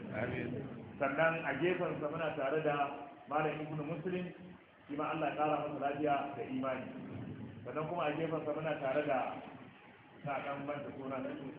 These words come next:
Speaker 2: Alhaji Mukhtar, shi ma muna tare da shi a wannan guri, Allah ya kara masa lafiya da imani. Sannan ta ɓangare na, na hagu, muna tare da shi babban bakon namu,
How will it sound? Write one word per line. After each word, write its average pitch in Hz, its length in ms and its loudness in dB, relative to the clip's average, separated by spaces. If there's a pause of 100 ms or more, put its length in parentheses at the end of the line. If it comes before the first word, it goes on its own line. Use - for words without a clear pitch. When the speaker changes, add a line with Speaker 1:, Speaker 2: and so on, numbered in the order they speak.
(520)
Speaker 2:
Alhaji 156 240 2
Mukhtar, 151 420 2 (760)
shi 147 140 2
ma 156 160 6
muna 165 240 4
tare 139 160 4
da 151 160 0
shi 151 80 -2
a 131 80 2
wannan 143 320 4
guri, 151 160 6
Allah 160 240 2
ya 139 80 0
kara 147 240 4
masa 143 180 0
lafiya 143 360 4 (720)
da 113 40 0
imani. 139 440 6 (800)
Sannan 151 240 6
ta 185 80 12
ɓangare 196 340 12
na, 170 140 12
na 170 100 10
hagu, 170 460 10 (720)
muna 180 180 12
tare 165 300 12
da 160 160 8
shi 165 400 6 (180)
babban 165 540 12 (400)
bakon 156 400 12
namu, 160 320 12